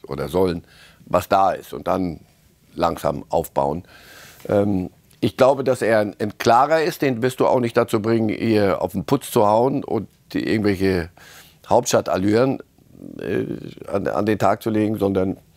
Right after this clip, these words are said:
der wird, wird seinen Job machen. Das ist gut, das ist, ist gut für Hertha. Das, das ist ein Typ, der, der auch arbeiten will und der auch jedem klar machen will, du, pass auf, äh, Big City und das ganze Geschwafel,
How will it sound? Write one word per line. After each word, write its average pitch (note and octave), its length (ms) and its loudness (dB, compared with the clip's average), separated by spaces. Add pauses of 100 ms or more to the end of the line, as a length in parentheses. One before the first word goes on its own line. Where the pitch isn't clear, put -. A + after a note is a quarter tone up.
(640)
der B2+ 220 4
wird, B2+ 440 -2
wird A#2 260 0
seinen A2 200 2
Job A2 220 0
machen. C3 420 0 (440)
Das A2 200 0
ist A#2 140 -2
gut, - 460 0
das G2+ 180 0
ist, - 380 -6
ist - 180 -4
gut - 360 -2 (300)
für E2 180 0
Hertha. - 340 -2 (220)
Das, - 340 -6
das A2 180 0
ist - 220 -6
ein A2 100 -6
Typ, - 300 0
der, G#2 380 2 (360)
der - 160 4
auch A#2 220 0
arbeiten F#2+ 540 0 (340)
will E2+ 280 -2
und F#2+ 180 -4
der G2+ 180 6
auch G2 140 0
jedem C3+ 340 2
klar A#2 220 4
machen A2 280 -2
will, A2 140 -2
du, A2 100 -4
pass G2+ 180 0
auf, F#2 300 -2
äh, G2 320 -4
Big G#2+ 240 -2
City C3+ 320 2
und G2 140 0
das G2+ 140 -2
ganze C#3 320 0
Geschwafel, G2 580 0